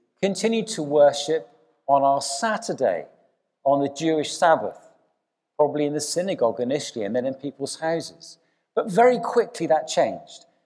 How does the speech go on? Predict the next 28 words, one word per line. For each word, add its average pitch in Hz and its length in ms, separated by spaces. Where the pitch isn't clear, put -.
And 131 140
very 214 240
soon 196 280
after 156 260
Jesus' 131 580
death 135 300
and 120 120
resurrection, 120 720
they 147 80
started 156 460
to 131 80
worship 135 420
on 143 120
a 147 80
Sunday, 151 720
on 131 160
the 131 60
first 175 560
day 143 180
of 127 80
the 123 60
week, 113 300
because 127 680
the 147 60
day 165 300
that 165 180
Jesus 165 500
rose. 185 840